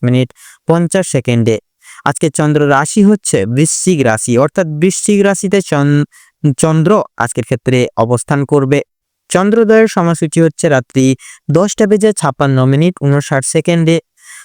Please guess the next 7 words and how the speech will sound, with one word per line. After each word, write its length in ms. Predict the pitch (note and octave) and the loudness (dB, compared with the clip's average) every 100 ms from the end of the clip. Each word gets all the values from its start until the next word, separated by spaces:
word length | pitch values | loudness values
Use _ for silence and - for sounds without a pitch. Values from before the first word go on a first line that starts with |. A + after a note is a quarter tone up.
| _ | _
চন্দ্রাস্তের 600 | F3+ F#3+ G#3 A3+ G3+ A3+ | 0 2 2 0 -2 -4
সময়সূচি 500 | - E3+ D#3+ D3+ D#3+ | 0 0 0 -2 0
হচ্ছে 360 | D#3 D3 - D#3 D#3+ - _ _ _ - | 0 0 -2 0 0 -4 _ _ _ -4
সকাল 320 | F#3 G3+ C#3 - _ _ _ _ _ | -2 -2 -4 -6 _ _ _ _ _
আটটা 320 | - F3 - G#3+ | -4 -4 -2 0
বেজে 280 | G3+ - A3 - | 0 0 -2 -2
এগারোটা 500 | B2 B2+ A#2+ - | -2 0 0 0